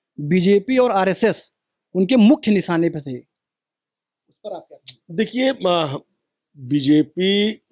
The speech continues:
Speaker 2: भाई, आरएसएस को तो निरंतर देश के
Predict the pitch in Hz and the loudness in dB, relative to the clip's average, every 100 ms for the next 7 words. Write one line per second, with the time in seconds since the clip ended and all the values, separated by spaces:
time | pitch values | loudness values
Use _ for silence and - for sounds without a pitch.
0 | _ _ _ _ _ _ _ _ _ _ | _ _ _ _ _ _ _ _ _ _
1 | _ _ 113 143 151 170 _ _ _ _ | _ _ -2 0 0 -4 _ _ _ _
2 | _ 127 131 127 147 - 151 147 139 127 | _ -4 -2 -2 -4 -2 -4 0 0 0
3 | 127 117 151 139 107 _ _ _ _ _ | -2 -2 -2 -2 -4 _ _ _ _ _
4 | _ _ _ _ _ _ _ _ _ 107 | _ _ _ _ _ _ _ _ _ -6
5 | 107 151 - - 147 | 0 0 0 -2 0